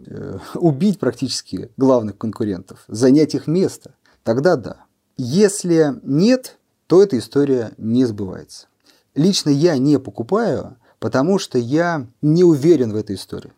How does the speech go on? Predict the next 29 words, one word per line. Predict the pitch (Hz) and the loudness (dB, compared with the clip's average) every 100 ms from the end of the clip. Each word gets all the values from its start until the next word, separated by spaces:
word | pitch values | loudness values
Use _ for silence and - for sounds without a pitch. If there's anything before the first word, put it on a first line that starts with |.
| _ | _
и | - | -12
сейчас. | - 123 120 85 - - _ _ _ | -6 -4 -4 -6 -8 -16 _ _ _
Не | 131 147 | -4 -2
то, | 247 | -2
что | - 127 | -4 -2
я | 123 | 0
против | 104 120 135 139 127 98 - _ | -2 0 2 2 0 -10 -16 _
или | 135 123 | 2 2
за. | 101 95 107 101 98 - _ _ - | 0 -2 -2 -2 -6 -16 _ _ 0
У | |
меня | 139 | 2
даже, | 143 131 139 123 - - | 2 2 2 0 -4 -12
скорее, | - 131 139 | -6 0 2
не | 131 | 2
хватает | 123 127 120 127 123 113 104 - - | 0 -2 0 0 0 0 -4 -12 -8
информации | 143 135 135 143 143 - 101 | -4 -2 0 0 0 -2 -6
для | 101 | -6
этого. | 92 - | -10 -4
Я | 143 | 0
думаю, | 165 151 | 2 4
и | 139 131 143 | 4 4 2
ни | 147 | 2
у | |
кого | 135 131 104 | 2 0 0
не | 92 | -2
хватает. | - - - - _ _ _ | -8 -16 -18 -20 _ _ _
Это | 190 214 175 | 2 2 4
вопрос | 131 143 160 147 - - | 2 2 0 0 -6 -8
веры. | 117 120 98 - | 0 2 2 -4